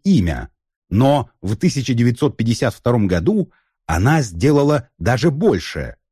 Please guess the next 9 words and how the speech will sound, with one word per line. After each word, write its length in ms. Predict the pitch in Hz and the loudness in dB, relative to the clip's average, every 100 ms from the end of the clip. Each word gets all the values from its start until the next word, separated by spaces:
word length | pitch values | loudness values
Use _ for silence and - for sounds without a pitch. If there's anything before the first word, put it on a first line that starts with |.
| _ _ - | _ _ -4
когда, 300 | 117 120 117 | -2 2 0
рассчитав 520 | 110 - 113 120 - _ _ | 0 -4 -4 -4 -6 _ _
функцию 560 | _ 147 127 - 101 90 | _ 0 0 0 -2 0
Паттерсона 720 | 226 262 98 - 71 71 69 _ _ | -2 -2 -4 -6 -8 -8 -10 _ _
и 260 | 147 147 - _ | 0 0 -2 _
использовав 760 | 156 - - 160 110 120 110 - _ - | -6 -4 0 0 2 0 -2 -4 _ -18
специальный 720 | - 120 - 147 117 101 101 | -8 -8 -2 -2 0 0 0
метод 400 | 135 123 - - _ _ | 0 0 -6 -12 _ _
суперпозиции, 1120 | - 147 110 87 87 80 226 - 90 76 64 | -4 -2 -2 -2 -4 -2 -2 -4 -6 -6 -6